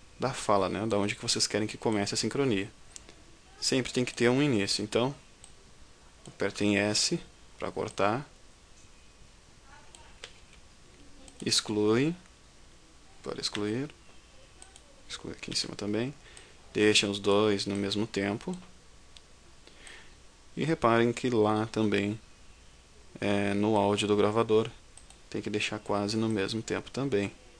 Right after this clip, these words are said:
Então vocês cortem aqui, delete e arrastem ele. Pode cortar aqui no final também pra ficarem do mesmo tamanho.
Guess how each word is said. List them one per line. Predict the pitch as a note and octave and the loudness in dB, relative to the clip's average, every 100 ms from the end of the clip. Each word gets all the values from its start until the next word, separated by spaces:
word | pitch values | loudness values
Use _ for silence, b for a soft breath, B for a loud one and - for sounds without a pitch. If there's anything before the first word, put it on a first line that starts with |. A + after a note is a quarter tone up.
| - - | -20 -12
Então | - G2 | -8 -6
vocês | - - | -6 -8
cortem | - G2+ G2+ - A#2+ | -6 -6 -6 -4 -4
aqui, | A#2 A#2 C3+ - - - - - - - - - - - - - - - - - | -4 -4 -6 -10 -20 -20 -20 -20 -20 -20 -20 -20 -20 -20 -20 -20 -20 -20 -18 -6
delete | B2+ A2 G#2 A2 - | -2 0 0 -2 -8
e | D#3+ A2+ | -4 -4
arrastem | A2 G2+ - - B2 | -2 -6 -8 -8 -8
ele. | - - - - - - - B B B - | -8 -16 -20 -20 -20 -20 -20 B B B -4
Pode | A#2 - | -2 0
cortar | B2 A#2 | 0 0
aqui | A2+ | -2
no | A2+ | -2
final | - A#2+ G#2+ A2 | 0 0 0 -2
também | - A2 G#2 | -2 -2 -2
pra | G#2+ G#2+ | -2 -4
ficarem | - A2 G#2+ | -4 -4 -2
do | A2 | -2
mesmo | G#2 G#2 G#2+ | 0 0 -2
tamanho. | B2 B2 G#2+ G2+ | -2 -2 -2 -4